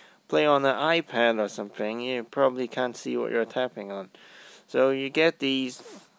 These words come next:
three squares, three blocks, and then you start off easy, and then once you get the Arcwitch, you can go to normal, and then once you get the Fantasy Arcwitch, you can go to hard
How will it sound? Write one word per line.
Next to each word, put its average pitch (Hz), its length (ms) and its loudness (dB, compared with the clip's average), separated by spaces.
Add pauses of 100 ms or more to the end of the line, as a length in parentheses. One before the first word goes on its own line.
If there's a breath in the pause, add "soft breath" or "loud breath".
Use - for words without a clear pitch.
(140)
three 123 720 -6 (440)
squares, 123 840 2 (160)
three 117 220 -6 (100)
blocks, 120 500 4
and 110 180 -4
then 117 300 -2 (540 loud breath)
you 123 60 -6
start 147 280 4
off 156 240 4
easy, 127 600 0
and 117 180 -4
then 120 140 0
once 123 240 -4
you 120 80 -8
get 120 220 -4
the 110 500 -2 (680 loud breath)
Arcwitch, 190 680 4
you 120 140 -8
can 104 180 -12
go 107 160 0
to 92 120 -8
normal, 165 680 4
and 120 120 0
then 113 140 -2
once 110 180 -6
you 107 100 -12
get 110 260 -6
the 104 120 -6
Fantasy 147 580 -4
Arcwitch, 110 540 -2
you 113 60 -10
can 110 200 -20
go - 180 -12
to - 140 -18
hard 139 640 6